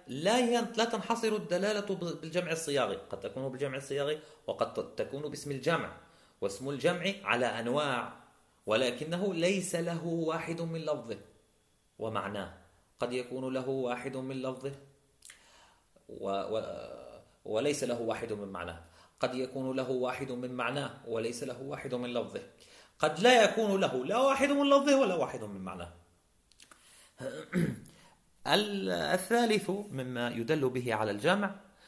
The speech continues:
يدل على الجمع باسم الجنس الجمعي، فهو موضوع لإفادة الجنس ويدل على الجمع، يفرق بينه وبين واحده بالتاء أو بالياء. مثلًا،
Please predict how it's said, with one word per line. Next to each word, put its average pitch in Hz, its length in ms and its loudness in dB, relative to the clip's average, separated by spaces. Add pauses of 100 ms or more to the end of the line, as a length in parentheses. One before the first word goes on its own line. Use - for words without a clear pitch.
(200)
يدل 120 360 2
على 101 160 4
الجمع 151 280 0
باسم 139 220 -2
الجنس 175 300 -2
الجمعي، 190 480 0 (1080)
فهو 156 480 2
موضوع 127 640 2
لإفادة 151 760 -2
الجنس 131 380 -4
ويدل 156 400 0
على 104 120 2
الجمع، 92 360 -6 (320)
يفرق 123 420 -2
بينه 110 380 -2
وبين 113 300 -2
واحده 131 460 -4
بالتاء 160 440 -6
أو 151 120 -6
بالياء. 156 360 -6 (380)
مثلًا، 156 420 -4